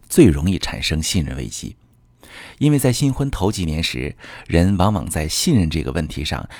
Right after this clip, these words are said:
对对方的期待是零瑕疵，可是偏偏这是彼此了解还不够深、最容易产生误会的阶段。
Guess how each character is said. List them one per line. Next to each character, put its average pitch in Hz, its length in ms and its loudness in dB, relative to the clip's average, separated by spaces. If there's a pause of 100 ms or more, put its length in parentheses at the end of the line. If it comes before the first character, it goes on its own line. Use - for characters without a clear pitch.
(120)
对 85 180 4
对 104 240 2
方 92 220 -2
的 90 80 -4
期 - 200 -4
待 98 240 -2
是 - 200 -4
零 76 200 0
瑕 - 240 -2
疵， - 300 -6 (600)
可 107 120 0
是 117 240 0 (160)
偏 165 180 2
偏 156 380 2
这 165 140 2
是 120 140 -2
彼 110 180 2
此 - 140 -4
了 80 200 0
解 - 180 -4
还 - 200 -2
不 - 160 -4
够 135 160 2
深、 127 340 2 (240)
最 151 220 6
容 82 200 4
易 107 80 2
产 - 240 -6
生 95 280 0
误 101 160 4
会 - 180 -8
的 - 80 -10
阶 - 180 -4
段。 - 200 -4